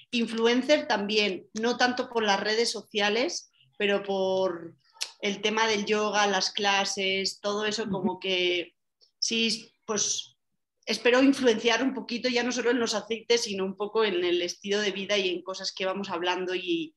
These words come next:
Speaker 1: y trabajando en las clases. Entonces, en ese sentido también sí que me he visto un poco,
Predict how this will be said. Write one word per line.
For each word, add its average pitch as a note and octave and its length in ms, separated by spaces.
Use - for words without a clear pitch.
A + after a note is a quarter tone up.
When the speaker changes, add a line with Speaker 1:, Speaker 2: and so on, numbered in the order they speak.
Speaker 1:
y G3 120
trabajando F#3+ 500
en G3 80
las F#3 180
clases. F#3 500
Entonces, G3 440
en G#3+ 100
ese A3 160
sentido A#3 360
también G#3 340
sí - 120
que - 80
me G#3 100
he F#3+ 40
visto F#3+ 220
un G3+ 100
poco, F#3 720